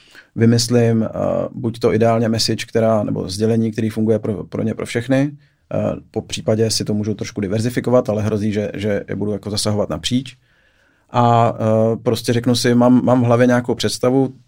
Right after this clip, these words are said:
co chci, jak chci, aby vnímali moji značku, co chci, aby si o mně mysleli, aby si říkali, že jsem dobrý, kvalitní, nebo levnej, nebo něco.“ Tomu se říká positioning, v-, v-, zjednodušeně. A, eh, pak ta reklama už vlastně jenom jde splnit tenhle ten úkol.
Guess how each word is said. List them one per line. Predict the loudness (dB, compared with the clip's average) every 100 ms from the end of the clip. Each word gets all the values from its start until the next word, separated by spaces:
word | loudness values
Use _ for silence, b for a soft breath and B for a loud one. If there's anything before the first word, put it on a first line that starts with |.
| _
co | -2 -2
chci, | 2 4 4 2 -2
jak | -6
chci, | -2 0
aby | 2 4
vnímali | 4 4 4 2 2
moji | 0 0
značku, | -4 -4 -2
co | -2 -2
chci, | 0
aby | 0 2
si | 0
o | 0
mně | -2
mysleli, | -4 0 2 2 0
aby | -4
si | -4 -4
říkali, | -4 -4
že | -4
jsem | -6 -8 -10 -12 -10
dobrý, | -6 -2 0 -2
kvalitní, | -2 -4 -4 -4 -4
nebo | -6 -6
levnej, | -4 -2 -2
nebo | -4 -6
něco.“ | -6 -4 -4 -6 b b b b
Tomu | -4
se | -2 0
říká | -2 -2
positioning, | -4 -2 0 0 -2
v-, | -6 -6 -4
v-, | -6
zjednodušeně. | -4 -2 -2 0 0 0 -4 b b b b b 0
A, | 4 4 2
eh, | -2 -2 0 0 -2
pak | -2 -4 0
ta | 2
reklama | 4 4 4 4 2
už | 0
vlastně | 0 2 2
jenom | 2 4
jde | 4
splnit | 2 2 4 4 0 -6 _
tenhle | -2 0
ten | 0 -2
úkol. | -2 -4